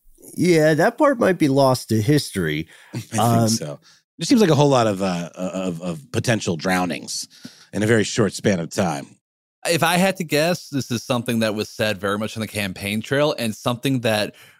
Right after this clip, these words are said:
Speaker 3: really no one could probably confirm nor deny, and so thus no one would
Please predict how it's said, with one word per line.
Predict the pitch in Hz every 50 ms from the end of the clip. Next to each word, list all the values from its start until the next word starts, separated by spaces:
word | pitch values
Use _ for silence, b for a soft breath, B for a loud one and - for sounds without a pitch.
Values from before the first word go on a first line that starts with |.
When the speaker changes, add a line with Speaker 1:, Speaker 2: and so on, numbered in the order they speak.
| b - 110
Speaker 3:
really | 123 131 135 127 120 117
no | 113 110 113 110 113
one | 117 123 131 131 139 139
could | - - 127 110 -
probably | - 120 113 113 113 113 110
confirm | - - 101 90 - - 110 110 113 117 120 117 113 110 104
nor | 104 95 101 110 107
deny, | 104 - 107 101 98 98 92 90 95 101 117 131 160 180 165 -
and | 117 113 107 101
so | - - 117 107 101
thus | 92 - 104 104 104 - -
no | 98 98 95 98 92
one | 95 101 104 104 101
would | 95 95 87